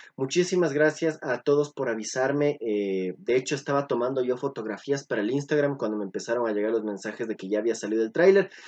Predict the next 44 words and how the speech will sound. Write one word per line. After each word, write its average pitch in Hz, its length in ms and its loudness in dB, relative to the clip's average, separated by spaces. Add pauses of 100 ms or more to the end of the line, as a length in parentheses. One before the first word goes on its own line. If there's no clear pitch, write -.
(340)
Así 185 240 6
es 285 160 6
que 302 140 6
pues 240 400 4
eso 240 260 2
ha 220 60 -2
sido 226 260 2
todo 233 240 2
por 196 140 2
el 190 80 2
día 214 160 6
de 208 100 10
hoy. 226 180 8
No 214 80 0
me 190 100 -2
queda 190 120 2
más 190 160 -2
que 202 80 2
decirles 190 320 2
que 170 140 2
yo 277 120 2
soy 277 140 0
su 247 80 0
amigo 240 220 4
Daniel 226 240 6
Pérez 226 200 6
y 233 60 -2
les 220 120 2
deseo 208 200 0
una 196 140 0
muy 190 140 -2
fenomenal 175 380 2
semana 170 280 -2
a 160 40 -2
todos. 165 240 -2
Que 247 100 8
el 233 60 -2
poder 185 200 4
los 156 100 0
proteja 135 460 -4 (180)
y 151 80 0
nos 139 140 2
vemos 120 180 -2
aquí 170 260 -4